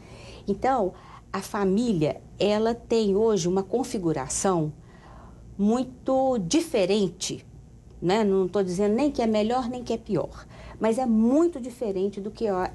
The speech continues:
era há anos atrás. E por mais que se queira pensar de uma maneira diferente, ainda é a família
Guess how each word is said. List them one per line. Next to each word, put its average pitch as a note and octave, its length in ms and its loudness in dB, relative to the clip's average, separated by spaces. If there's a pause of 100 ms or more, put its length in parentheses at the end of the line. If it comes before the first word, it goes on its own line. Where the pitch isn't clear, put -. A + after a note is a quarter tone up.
(120)
era F3+ 300 2
há G3 60 0
anos F3+ 360 2
atrás. G3 500 -4 (360)
E A#3 60 0
por B3+ 300 -2
mais C4 880 2
que D#4 260 0 (180)
se - 220 -2
queira F3+ 460 0
pensar D#3 540 -2
de E3+ 100 -4
uma D3+ 120 2
maneira C#3+ 380 0
diferente, D#3+ 640 -2 (240)
ainda G#3+ 520 0
é G3 240 2
a G#3 80 -4
família F#3 640 0